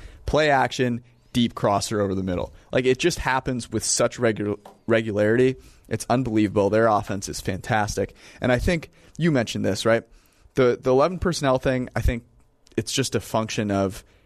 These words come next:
the coach understanding who their strongest players are and keeping them on the field, and the fact that Todd Gurley is a guy you don't need to take off the field, and their tight ends suck, so why would you put two of them out there? But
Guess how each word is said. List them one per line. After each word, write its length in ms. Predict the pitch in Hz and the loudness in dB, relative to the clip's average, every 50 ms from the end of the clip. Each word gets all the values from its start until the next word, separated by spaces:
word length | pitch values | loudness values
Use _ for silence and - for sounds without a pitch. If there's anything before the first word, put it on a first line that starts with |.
| _ _ _ - - | _ _ _ -8 -6
the 80 | 113 | -6
coach 360 | - - - 131 123 127 - - | -4 -2 -2 0 0 0 -2 -4
understanding 600 | 113 113 107 101 - - 107 107 110 117 117 107 | -2 -2 -2 -2 -2 -2 0 0 0 0 0 0
who 100 | 120 117 | 2 2
their 120 | 104 - | 2 2
strongest 420 | - - - 107 104 104 98 - - | 0 0 0 0 0 0 -4 -4 -4
players 340 | - 101 92 104 123 - | -2 0 2 2 2 2
are 220 | 147 139 147 156 143 | 0 0 0 0 0
and 100 | 117 110 | -2 -4
keeping 320 | - - 107 - 113 104 | -4 -4 -4 -2 -2 -2
them 140 | 104 104 101 | 0 0 0
on 100 | 101 98 | 0 0
the 60 | 95 92 | -2 -2
field, 380 | - - 101 107 120 131 120 | -2 0 2 4 4 2 2
and 220 | 110 98 101 95 - - - - - - | 0 -2 -4 -6 -8 -12 -16 -20 -12 -8
the 80 | - 98 | -8 -2
fact 280 | - 104 98 101 - | 0 0 0 0 0
that 120 | - 107 - | -2 -4 -2
Todd 260 | - 107 104 104 101 | -2 -2 -2 0 -2
Gurley 300 | 104 101 101 101 101 104 | -2 0 0 2 2 2
is 120 | 98 101 | 2 2
a 20 | - | 0
guy 160 | 107 98 101 | 2 2 2
you 120 | 104 107 | 2 0
don't 140 | 101 98 71 | 0 -2 -2
need 140 | 107 101 87 | -4 -6 -8
to 40 | 95 | -4
take 240 | - 113 98 90 104 | -2 -2 -2 0 0
off 180 | 90 87 - | -2 -2 -4
the 60 | - | -6
field, 360 | - - 175 170 165 160 151 127 | -4 0 2 2 4 4 2 2
and 200 | 110 104 101 - - - - - _ _ _ _ _ _ - - | 0 -2 -4 -6 -10 -16 -20 -20 _ _ _ _ _ _ -4 -2
their 200 | 107 95 85 - _ _ - - | 0 0 0 -4 _ _ -14 -10
tight 240 | - - 113 107 110 | -4 -2 0 0 0
ends 160 | 110 101 - | 0 -2 -2
suck, 460 | - - - - - 113 107 143 - - | -2 -2 -2 0 2 2 2 0 -2 -6
so 200 | - - 123 110 | -4 0 0 2
why 220 | 104 104 104 107 | 2 2 2 2
would 180 | 107 110 104 - | 0 0 -4 -6
you 60 | 113 | -6
put 200 | - - - - | -6 -6 -6 -6
two 200 | - - 120 117 | -4 0 2 2
of 100 | 113 101 | 2 2
them 120 | - 104 95 | 0 -2 0
out 240 | 87 92 110 - | 0 0 0 2
there? 240 | - 156 160 170 180 - - - - - - - - _ _ - | 2 0 0 0 -2 -6 -14 -20 -20 -20 -20 -20 -20 _ _ 2
But 260 | 135 123 117 - | 2 2 2 0